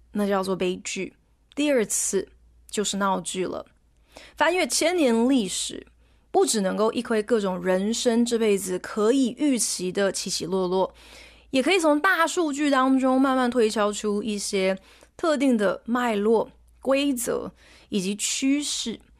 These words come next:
自然呢，就可以赋予你一个见往知来的超能力。可是难道纯属虚构的小说竟然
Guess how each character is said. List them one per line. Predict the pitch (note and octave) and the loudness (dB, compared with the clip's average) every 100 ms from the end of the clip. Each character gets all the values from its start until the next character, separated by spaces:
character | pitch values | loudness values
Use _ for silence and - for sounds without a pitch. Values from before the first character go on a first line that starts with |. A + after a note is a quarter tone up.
| _ _ _ - | _ _ _ -6
自 | F4+ | 0
然 | E4 A3 G3+ | 2 2 2
呢， | G3+ A3 | 0 -2
就 | - D#4+ C#4 | -2 0 0
可 | - G#3 | 0 -2
以 | A3+ G3+ | 0 -4
赋 | - D4+ A3 | -4 -2 -2
予 | F#3 G3 | -2 -2
你 | A3 | -2
一 | - F#3+ | -4 -8
个 | F3 F#3+ - | -4 -4 -4
见 | - D4+ A3 F3+ | -4 -2 -2 -4
往 | E3+ - - | -6 -6 -8
知 | - - F#3+ | -10 -6 -4
来 | G3 - | -6 -6
的 | F3+ - | -8 -8
超 | - - F#3 | -8 -6 -4
能 | F#3 F3+ C#3+ D#3 | -4 -6 -8 -8
力。 | F#3 - _ _ _ _ - - - | -8 -10 _ _ _ _ -20 -20 -6
可 | C#4 | -2
是 | F4 | 2
难 | D#4 A#3+ C#4+ | 2 2 2
道 | E4+ E4+ B3+ - - _ _ - | 4 4 2 -4 -16 _ _ -4
纯 | C#4+ D4 | 0 0
属 | C#4+ | 0
虚 | A3 - D4 | -2 -2 -2
构 | D4 D#4 | 0 0
的 | A#3 | 0
小 | - G3+ F3+ F#3 | 0 -2 -2 -4
说 | F#3+ - B3+ C4 C#4+ - _ - | -4 0 4 4 2 -2 _ -8
竟 | - G4 D4 | 0 2 4
然 | G#3 F#3+ E3+ E3+ A3+ A#3+ | 2 0 -4 -2 -2 -4